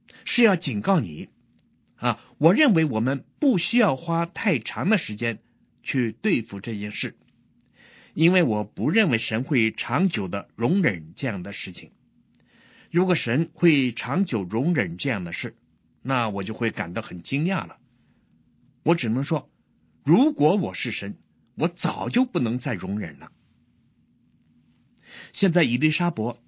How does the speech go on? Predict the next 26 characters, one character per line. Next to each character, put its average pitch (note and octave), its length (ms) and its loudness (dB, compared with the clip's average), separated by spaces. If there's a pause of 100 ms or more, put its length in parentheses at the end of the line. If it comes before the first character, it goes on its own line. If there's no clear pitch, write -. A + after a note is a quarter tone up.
(120)
对 C3+ 220 2
玛 F#2 200 -6
利 A2 100 -10
亚 A#2 120 -10
说 - 340 -8 (1000)
，“这 F#3 280 4
相 A#3+ 300 4
信 A3 200 4
的 D3+ 100 2
女 C3 300 2
子 G2 520 -6 (160)
是 C3+ 320 0
有 E2+ 220 -6
福 - 280 -16
的。” - 200 -10 (1200)
玛 C3 160 2
利 D3 140 0
亚 D3+ 120 -2
相 F#3 240 0
信 E3+ 300 0 (100)
以 A2 140 -2
利 G2 120 -4
沙 A#2+ 220 -6
伯 F#2 160 -8
的 G#2 100 -12
话。 - 300 -14